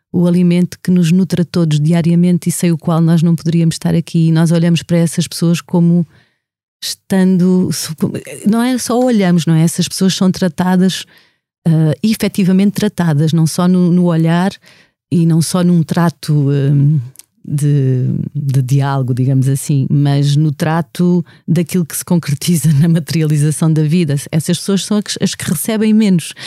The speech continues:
são as pessoas menos pagas, não é? São as pessoas que têm a vida mais dura, porque é de uma dureza extrema cuidar a terra. É mesmo uma vida de uma dureza imensa e de uma grande dedicação, e as pessoas que o fazem, de certeza que põem um enorme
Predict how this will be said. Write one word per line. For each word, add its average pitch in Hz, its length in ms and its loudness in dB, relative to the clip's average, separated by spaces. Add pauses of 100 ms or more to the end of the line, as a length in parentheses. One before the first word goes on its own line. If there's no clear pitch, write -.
(140)
são 170 160 -2
as 165 80 0
pessoas 185 380 0
menos 202 300 2
pagas, 151 480 -2
não 143 100 0
é? 156 80 2
São 170 180 -2
as 156 80 0
pessoas 185 380 -2
que - 380 -20
têm 190 200 2
a 185 40 2
vida 180 220 0
mais 190 280 2
dura, 170 380 2
porque 165 240 -2
é 160 40 0
de 147 80 0
uma 165 140 2
dureza 170 320 2
extrema 151 640 0 (300)
cuidar 151 320 0
a 151 80 0
terra. 139 460 -4 (480)
É 170 100 0
mesmo 180 340 2
uma 175 160 2
vida 165 280 0
de 165 80 0
uma 160 140 2
dureza 160 520 0 (320)
imensa 170 680 0
e 160 120 -2
de 160 60 0
uma 170 140 2
grande 175 380 2 (100)
dedicação, 170 600 -2 (180)
e 170 80 -2
as 165 80 -2
pessoas 180 200 -2
que - 120 -6
o 175 40 0
fazem, 170 500 0
de - 400 -10
certeza 180 480 -2
que - 100 -10
põem 165 260 0
um 165 80 2
enorme 156 480 2